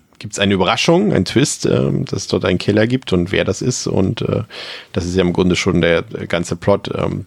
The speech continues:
des Films. Und, äh, das stammt, das Drehbuch, ähm, das muss man natürlich dazu sagen, jetzt, weil wir es natürlich jetzt umgekehrt besprechen, also es basiert, äh, auf dem Screenplay Seven Sisters, das eben auch, äh, für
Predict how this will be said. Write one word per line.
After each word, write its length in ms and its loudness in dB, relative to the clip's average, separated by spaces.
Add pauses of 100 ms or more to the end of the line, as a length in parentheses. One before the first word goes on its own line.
des 100 -8
Films. 380 0
Und, 260 0
äh, 240 2
das 160 -4
stammt, 360 0
das 100 -6
Drehbuch, 460 2 (480)
ähm, 400 4
das 160 0
muss 120 2
man 80 2
natürlich 240 -2
dazu 200 -2
sagen, 240 2
jetzt, 180 0
weil 60 2
wir 60 -2
es 100 -6
natürlich 240 -2
jetzt 100 -4
umgekehrt 460 2
besprechen, 440 -4
also 120 0
es 80 -6
basiert, 400 0
äh, 260 2
auf 140 -2
dem 160 0
Screenplay 560 2
Seven 400 0
Sisters, 500 0
das 220 -4
eben 240 0
auch, 260 -2
äh, 220 -2
für 260 0